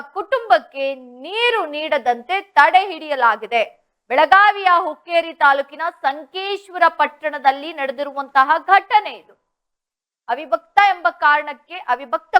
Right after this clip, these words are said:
ಕುಟುಂಬ ಎಂಬ ಕಾರಣಕ್ಕೆ ಈ ರೀತಿನ ಖಾಸಗಿ ಜಾಗದಲ್ಲಿ ರಸ್ತೆ ಇದ್ರೆ ಪುರಸಭೆ ರಸ್ತೆ ನಿರ್ಮಿಸಿದ್ದು ಯಾಕೆ? ಯಾಕೆ ರಸ್ತೆಯನ್ನ ಮಾಡಿದೆ? ಮನೆಯಿಂದ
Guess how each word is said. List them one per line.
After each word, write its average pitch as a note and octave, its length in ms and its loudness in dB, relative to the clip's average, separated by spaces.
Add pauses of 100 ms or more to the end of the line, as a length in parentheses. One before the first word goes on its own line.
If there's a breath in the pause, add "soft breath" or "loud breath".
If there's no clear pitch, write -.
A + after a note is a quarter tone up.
ಕುಟುಂಬ E4+ 420 -12
ಎಂಬ C#4 160 -8
ಕಾರಣಕ್ಕೆ B3+ 600 -4
ಈ B3+ 40 -16
ರೀತಿನ F#3 340 -20 (500)
ಖಾಸಗಿ E4 520 0
ಜಾಗದಲ್ಲಿ E4 580 0
ರಸ್ತೆ C#4+ 420 -4
ಇದ್ರೆ A#3 240 -8
ಪುರಸಭೆ E4+ 500 -10
ರಸ್ತೆ D4 300 -8
ನಿರ್ಮಿಸಿದ್ದು C#4 680 -12
ಯಾಕೆ? C4 840 -2 (400)
ಯಾಕೆ A4+ 300 2
ರಸ್ತೆಯನ್ನ E4+ 480 -8
ಮಾಡಿದೆ? A#3+ 680 -6 (880)
ಮನೆಯಿಂದ F4+ 500 0